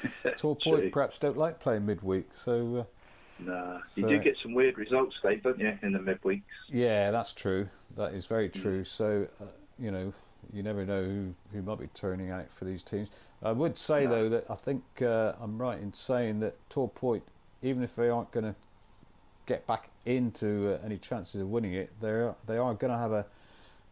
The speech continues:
Speaker 2: a say in where the title's gonna end up, because, um, who have they got to play? They've got, uh, they've got A F C St Austell, they've got Pol-,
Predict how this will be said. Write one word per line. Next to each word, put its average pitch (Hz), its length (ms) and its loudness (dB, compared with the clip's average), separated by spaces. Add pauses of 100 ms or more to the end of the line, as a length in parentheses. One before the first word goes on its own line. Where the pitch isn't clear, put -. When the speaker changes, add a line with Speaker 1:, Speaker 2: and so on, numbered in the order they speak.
Speaker 2:
a 113 60 -10
say 120 540 2
in 123 300 2
where 101 180 4
the 98 80 0
title's 95 460 -2
gonna 98 220 -2
end 95 220 -4
up, - 240 -4
because, 107 560 -4
um, 104 260 0 (840)
who 123 80 -2
have 113 100 0
they 113 140 2
got - 400 -2
to 107 100 -10
play? 107 460 2
They've 101 200 0
got, - 420 -2
uh, 104 260 2 (1000)
they've 101 160 -6
got 120 160 0
A 127 80 2
F 120 80 2
C - 200 -4
St 120 220 -2
Austell, 120 400 0
they've 107 120 -2
got 104 220 -2
Pol-, 117 280 0